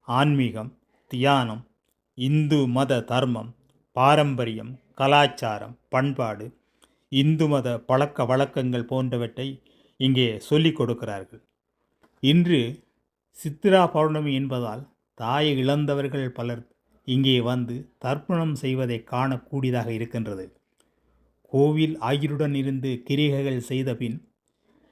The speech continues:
இங்கே அருவியோரத்தில் உள்ள சிவலிங்கத்தை வணங்கி, லிங்கத்திற்கு பாலபிஷேகம் செய்த பின், பிண்டம், எள்ளு போன்றவற்றை ஓடும் அருவியில் கரைக்கிறார்கள்.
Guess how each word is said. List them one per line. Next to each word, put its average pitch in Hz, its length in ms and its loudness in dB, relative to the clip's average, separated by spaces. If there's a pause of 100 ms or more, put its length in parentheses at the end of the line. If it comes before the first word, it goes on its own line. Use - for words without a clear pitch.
(360)
இங்கே 135 340 4 (180)
அருவியோரத்தில் 156 880 2
உள்ள 139 180 -4
சிவலிங்கத்தை 143 760 -4
வணங்கி, 117 440 -2 (800)
லிங்கத்திற்கு 147 720 0 (100)
பாலபிஷேகம் 143 880 0
செய்த 131 300 -4
பின், 120 240 -8 (720)
பிண்டம், 143 480 2 (320)
எள்ளு 156 300 2
போன்றவற்றை 143 720 -2 (240)
ஓடும் 165 400 2 (100)
அருவியில் 135 580 -4
கரைக்கிறார்கள். 117 760 -6